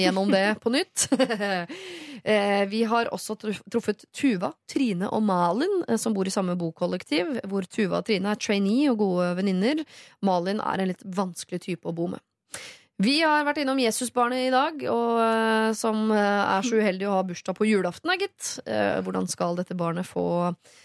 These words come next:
eh, oppmerksomhet rundt sin bursdag på en dag hvor alle andre er veldig opptatt med andre ting? Så har vi, eh, blitt kjent med Kaja, som selv tenker at hun har svigerinna fra helvete. Slipper ikke til som den drømmetanta hun ønsker å være.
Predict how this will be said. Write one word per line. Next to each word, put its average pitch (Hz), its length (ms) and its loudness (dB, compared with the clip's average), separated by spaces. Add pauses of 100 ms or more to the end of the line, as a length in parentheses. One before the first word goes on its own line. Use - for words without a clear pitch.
(220)
eh, 175 320 -4
oppmerksomhet 180 640 -6
rundt 180 180 -4
sin 196 300 2
bursdag 262 400 0
på 247 80 -2
en 214 80 0
dag 180 160 0
hvor 180 160 -2
alle 175 160 0
andre 165 260 -6
er 170 60 -8
veldig 165 200 -2
opptatt - 240 -12
med 226 100 0
andre 208 240 -4
ting? - 200 -14 (760)
Så 277 140 0
har 226 220 2
vi, 233 100 -2
eh, 233 600 0
blitt 220 140 -2
kjent 190 200 -2
med 208 180 -2
Kaja, 214 420 0
som 226 220 -10
selv 208 460 -6 (100)
tenker 190 300 -6
at - 80 -10
hun 196 100 -2
har 175 220 0
svigerinna 180 640 -2
fra - 180 -4
helvete. 185 480 -2
Slipper - 320 -6
ikke 233 180 -6
til 311 440 0
som 226 180 -4
den 196 160 2
drømmetanta 180 600 -2
hun 180 120 -2
ønsker 170 560 -6
å 175 120 -2
være. 160 320 -2